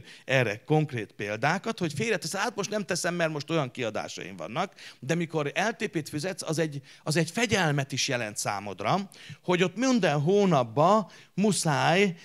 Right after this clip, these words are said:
persze lehet szüneteltetni, úgy tudom, de, de mégis egy fegyelmet jelent, hogy havonta rendszeresen fizeted azt. Ö,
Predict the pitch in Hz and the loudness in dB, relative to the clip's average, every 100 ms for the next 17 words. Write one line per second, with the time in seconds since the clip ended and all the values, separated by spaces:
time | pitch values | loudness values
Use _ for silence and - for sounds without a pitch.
0 | - - 147 170 196 180 - 175 151 147 | -6 -2 0 2 0 0 0 0 2 0
1 | 135 135 123 135 139 170 190 170 156 147 | 0 -2 -4 -4 -2 0 0 0 -2 -2
2 | 151 175 226 170 160 143 143 196 180 151 | -2 -2 -2 -2 -4 -4 -4 -4 -2 -2
3 | 113 113 - 107 110 147 165 - - - | -4 -8 -6 -4 -2 -4 -6 -14 -20 -10
4 | 127 - 165 143 123 127 127 127 120 104 | -8 -2 -2 -2 -4 -4 -4 -4 -6 -6
5 | 104 110 101 123 95 95 85 - - _ | -6 -6 -6 -6 -6 -10 -10 -10 -12 _
6 | _ _ - - _ - - - _ _ | _ _ -20 -20 _ -18 -16 -16 _ _
7 | _ - 123 113 | _ -14 -8 -8